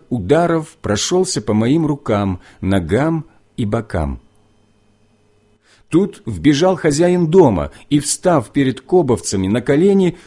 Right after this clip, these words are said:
умолял их освободить меня. Он сказал: «Это добрый человек.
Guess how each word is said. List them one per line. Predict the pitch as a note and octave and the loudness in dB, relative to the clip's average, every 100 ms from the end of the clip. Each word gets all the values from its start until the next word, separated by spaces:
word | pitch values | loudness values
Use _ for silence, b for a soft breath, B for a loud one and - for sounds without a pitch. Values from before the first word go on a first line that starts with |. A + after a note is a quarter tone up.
| B | B
умолял | F3 E3 D3 D#3 G3+ G3 | -2 2 4 4 4 2
их | E3+ F3 E3+ - - | 0 -4 -4 -6 -8
освободить | D#3+ - D3+ D3+ D3+ C#3+ D3+ - | -4 -4 -4 0 0 0 -4 -2
меня. | G#2 A#2 B2+ E2 C2 _ _ _ _ _ _ - | 0 0 0 -4 -8 _ _ _ _ _ _ -4
Он | G2+ | -2
сказал: | A2 - B2 D#3 E3 D#2 - _ _ _ _ _ _ _ _ b b | -2 -2 -2 -2 -2 -6 -12 _ _ _ _ _ _ _ _ b b
«Это | D#3+ D#3+ E3 | -2 -2 -2
добрый | C#3+ C#3 F#3+ D#3+ E3+ | -4 4 4 4 0
человек. | E3 F3 F3+ F3+ A#2+ - | -2 -2 -2 0 -2 -4